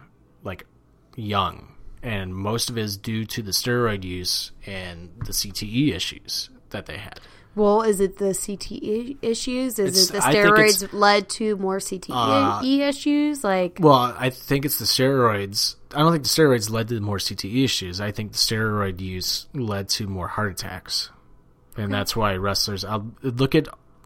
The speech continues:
Speaker 1: look at the list. Like, seriously, uh, after this, Google search list of wrestlers that have passed away due to heart failure, and, like, from ninety, like, five to, like, two, uh, two thousand eight. To say that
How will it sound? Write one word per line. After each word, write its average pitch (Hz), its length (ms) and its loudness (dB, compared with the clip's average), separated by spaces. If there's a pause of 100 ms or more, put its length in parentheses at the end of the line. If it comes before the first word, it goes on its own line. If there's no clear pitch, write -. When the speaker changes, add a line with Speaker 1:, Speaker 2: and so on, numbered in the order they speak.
Speaker 1:
look 151 380 4
at 202 160 4 (260)
the 139 120 2
list. 131 500 0
Like, 120 220 -4
seriously, 131 600 -2
uh, 117 80 -8 (140)
after 117 320 -4
this, 104 260 -2
Google 185 480 6
search 113 560 -4 (600)
list 127 280 0
of 160 80 6
wrestlers 123 380 2
that 113 80 2
have 104 160 0
passed 113 320 0
away 98 340 -2
due 101 140 -6
to 98 80 -2
heart - 260 -6
failure, - 440 -10 (800)
and, 98 340 -4
like, 87 180 -6
from 92 560 -2
ninety, 113 520 -4
like, 104 160 -4
five 101 560 2
to, - 160 -8
like, 85 400 -10 (1160)
two, - 220 -10
uh, 104 120 -6 (240)
two 151 140 -2
thousand 110 280 2
eight. - 180 -12 (580)
To - 160 -8
say 90 220 -4
that - 180 -14